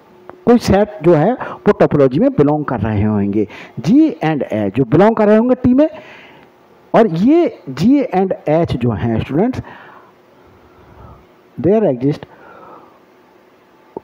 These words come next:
two non-empty set, non-empty sets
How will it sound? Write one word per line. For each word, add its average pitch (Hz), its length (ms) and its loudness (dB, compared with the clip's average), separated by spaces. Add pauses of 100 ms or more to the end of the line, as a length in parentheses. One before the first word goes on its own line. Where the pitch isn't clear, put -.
(240)
two 294 320 4 (360)
non-empty 175 760 2
set, - 280 -4 (100)
non-empty - 1900 -4 (2500)
sets - 520 -6